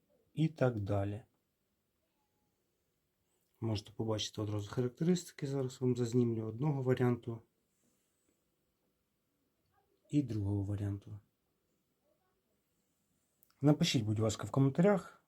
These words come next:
Е, мені дійсно цікаво, які відеоендоскопи ви використовуєте в вашій діяльності, в якій саме діяльності, і що б ви обрали, якщо ви ще не використовуєте їх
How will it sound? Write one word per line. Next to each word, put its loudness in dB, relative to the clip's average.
Е, -4
мені 2
дійсно 0
цікаво, 4
які 2
відеоендоскопи 0
ви 8
використовуєте 2
в 4
вашій 4
діяльності, 2
в -2
якій 6
саме 2
діяльності, 0
і 0
що 6
б 2
ви 2
обрали, 6
якщо 0
ви 0
ще 0
не 2
використовуєте 0
їх -2